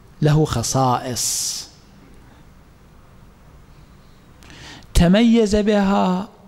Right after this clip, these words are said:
عن بقية المعصومين عليهم الصلاة والسلام. رسول الله صلى الله عليه وآله وهو أشرفهم وأفضلهم له ميزات، ناهيك عن أنه أفضله-، أفضلهم،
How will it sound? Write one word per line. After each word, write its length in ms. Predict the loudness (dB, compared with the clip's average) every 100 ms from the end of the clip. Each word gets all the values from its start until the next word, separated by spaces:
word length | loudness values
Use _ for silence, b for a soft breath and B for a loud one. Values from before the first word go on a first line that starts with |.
| -4
عن 120 | -2
بقية 280 | 0 -2 -2
المعصومين 520 | -6 -10 -10 -8 -8
عليهم 280 | -8 -10 -12 -12
الصلاة 320 | -12 -12 -10
والسلام. 380 | -12 -12 -8 -2
رسول 260 | 0 2 2
الله 200 | 0 0
صلى 200 | -2 -2
الله 280 | -2 -2 -2
عليه 220 | -2 -2
وآله 280 | -2 -2 -2
وهو 240 | -2 -4
أشرفهم 640 | -4 -4 -4 -2 -2 -2
وأفضلهم 640 | -4 -4 -4 -4 -2 -4 -8 -12 -20 -20 -20 B B B B B 0
له 460 | 2 2 2 2
ميزات، 880 | 2 0 -2 -4 -4 -4 -6 -6 -4 -4 -2
ناهيك 400 | -2 0 0 0
عن 140 | -2
أنه 380 | 0 2 0 -2
أفضله-، 460 | -4 -4 -4 -4 -8
أفضلهم، 480 | -4 -4 -4 -6